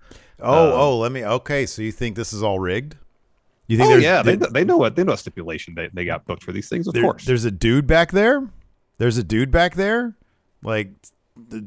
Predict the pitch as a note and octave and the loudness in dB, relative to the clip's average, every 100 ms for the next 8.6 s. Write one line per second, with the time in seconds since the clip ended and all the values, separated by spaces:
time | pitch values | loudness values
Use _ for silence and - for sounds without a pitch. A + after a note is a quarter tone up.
0 | G2 - - - A#2+ C#3 F#3+ F3+ E3 E3 | -16 -18 -14 -6 -2 0 0 2 4 4
1 | D#3 C3+ D3+ D3 D#3+ C#3+ - D3+ D3+ C4+ | 2 0 2 2 0 -2 -2 2 4 4
2 | C3+ F#2 - F2 F2+ G#2 C3+ C3 F2+ E2 | 2 -2 -4 -4 -2 -4 -4 -6 -4 -8
3 | - E2+ E2+ - D#3+ E3 E3 E3 E3+ E3+ | -8 -10 -8 -8 -6 -2 0 2 2 4
4 | E3+ F3 F#3 F3 D3+ C3 A#2 A2 G#2 G#2 | 2 2 0 2 2 2 2 2 2 0
5 | G#2 C3 F3+ D3+ G2 - _ - A3+ B3+ | -2 -2 0 0 0 -12 _ 0 2 4
6 | G3 E3+ A3 G#3 D#3+ C#3+ C3 A2+ G2 F2+ | 2 2 0 2 0 0 0 0 0 -2
7 | F#2 E2+ F#2 C3 C3 G2+ D#2+ D#2 G2+ G2 | -2 -2 -4 -2 0 -2 -4 -2 0 0
8 | D#2+ D#2+ C#2+ - - | -2 -6 -6 -10 -18